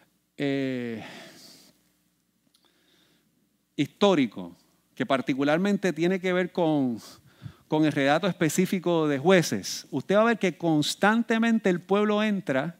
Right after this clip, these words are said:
en una tensión cíclica, frecuente, donde de repente, pues, hay momentos de descanso y de paz, hay apatía con Dios,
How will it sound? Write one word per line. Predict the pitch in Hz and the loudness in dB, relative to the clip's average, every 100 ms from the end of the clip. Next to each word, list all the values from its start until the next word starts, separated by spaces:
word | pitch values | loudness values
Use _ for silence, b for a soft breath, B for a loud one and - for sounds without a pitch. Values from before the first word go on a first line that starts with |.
| _ b b b b b b | _ b b b b b b
en | 143 | 2
una | 170 214 214 | 4 4 4
tensión | 196 165 147 196 185 170 123 98 87 - _ _ - | 4 4 2 4 4 4 2 -2 -8 -18 _ _ -4
cíclica, | - 233 208 180 139 127 95 - - | 6 8 8 4 2 0 -6 -8 -20
frecuente, | - 190 185 196 214 196 151 113 98 | 2 4 6 6 6 6 2 -4 -10
donde | - 143 151 147 139 123 110 b b b b | -4 -2 0 2 2 0 -6 b b b b
de | 127 156 | 0 4
repente, | 156 151 220 233 - 190 | 4 6 6 6 4 2
pues, | 175 151 120 - - _ _ b b b b b b b b b _ _ _ _ | 2 2 0 -6 -20 _ _ b b b b b b b b b _ _ _ _
hay | - 151 | 2 2
momentos | 160 165 165 170 180 160 | 4 4 4 2 0 -2
de | |
descanso | 151 135 165 160 147 | 0 2 2 2 2
y | 147 | 2
de | 131 | 2
paz, | 123 202 196 - - - - - - - - | 2 0 0 -4 -8 -12 -18 -20 -20 -20 -4
hay | 135 | 2
apatía | 143 135 123 180 185 175 160 147 - _ b b b b b | 2 2 2 4 6 6 6 2 -8 _ b b b b b
con | 139 135 | -2 0
Dios, | 131 180 214 180 - - - | 2 2 2 0 -4 -6 -12